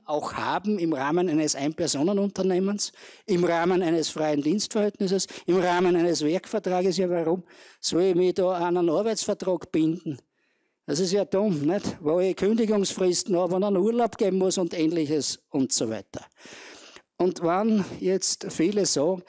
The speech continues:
also mich berührt's nicht und ich höre, ich komme aus der Murmürzfurche, ich höre das vor allem in Bereichen, nicht, wo der Adel der Arbeitnehmerschaft, äh, wohnt, das sind dann die, die Boxes, nicht, die angesprochen worden sind, nicht, die jetzt die,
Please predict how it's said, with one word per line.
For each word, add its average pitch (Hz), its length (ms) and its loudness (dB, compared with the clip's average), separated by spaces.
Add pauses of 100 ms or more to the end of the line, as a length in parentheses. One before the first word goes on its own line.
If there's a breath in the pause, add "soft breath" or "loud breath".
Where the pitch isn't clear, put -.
(260 loud breath)
also 170 200 0
mich 165 340 2
berührt's 175 540 2
nicht 165 460 0
und 147 180 -6 (600 loud breath)
ich 143 140 -10
höre, 151 200 2
ich 180 140 0
komme 175 180 2
aus 156 100 -2
der 160 120 0
Murmürzfurche, 160 920 0
ich 143 180 -4
höre 156 260 -2
das - 300 -2 (440 loud breath)
vor 143 220 -2
allem 175 320 0
in 165 180 -2
Bereichen, 151 800 0
nicht, 156 240 0
wo 147 220 2 (340 soft breath)
der - 160 -4
Adel 151 420 -2 (240)
der 143 120 -2
Arbeitnehmerschaft, 135 1080 -2
äh, 143 160 -2
wohnt, 147 320 0
das 175 120 0
sind 147 260 -2
dann 151 120 -2
die, 143 200 -10 (420 loud breath)
die 151 80 -2
Boxes, - 680 -2
nicht, 135 160 -2
die 147 80 -2
angesprochen 123 640 -4
worden 123 200 -2
sind, 127 260 -2
nicht, 143 240 -2
die 143 240 0
jetzt 143 380 -2
die, 131 160 -2